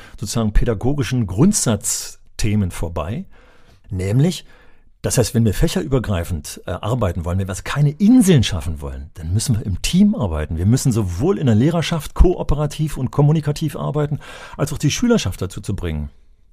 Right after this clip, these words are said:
Und dann werden automatisch die Verknüpfungen zwischen den Inseln geschaffen und es bleiben eben keine Inseln. Weil wir genau wissen, dass übrigens das Hirn ja genau so funktioniert, dass wir eben, wenn wir Inseln im Hirn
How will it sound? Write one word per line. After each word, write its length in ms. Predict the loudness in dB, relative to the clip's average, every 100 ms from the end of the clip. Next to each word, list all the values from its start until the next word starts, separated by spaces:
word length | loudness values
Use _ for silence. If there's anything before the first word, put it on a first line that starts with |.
| _ _ _ -20 -8
Und 160 | -2
dann 160 | 0 0
werden 240 | 0 -2 0
automatisch 720 | 6 6 6 4 4 0 -2
die 100 | -4
Verknüpfungen 500 | -4 0 -2 0 -2
zwischen 460 | 2 4 4 4 4
den 160 | 4
Inseln 420 | 6 8 8 6 4
geschaffen 520 | 0 -2 -2 -2 -4 -12 -6
und 120 | -4
es 80 | -4
bleiben 320 | -2 0 2
eben 100 | 0
keine 300 | 0 -2 -2
Inseln. 260 | -4 -8 -10 -12 -14 -6
Weil 120 | -2
wir 80 | 4
genau 400 | 4 6 4 2
wissen, 160 | 0
dass 120 | 0
übrigens 200 | 0 0 0 -2
das 240 | -2 4
Hirn 260 | 6 8 8
ja 120 | 4
genau 420 | 2 0 0 -4 0
so 280 | 0 0 -4
funktioniert, 640 | -6 -6 -2 -2 -2 -6 -14 -20 -20 -18 -20 -14 -2
dass 320 | 0 0 0
wir 160 | 0 2
eben, 400 | 2 2 4 4
wenn 120 | 6
wir 120 | 6
Inseln 260 | 6 6 4
im 140 | 4
Hirn 320 | 4 2 0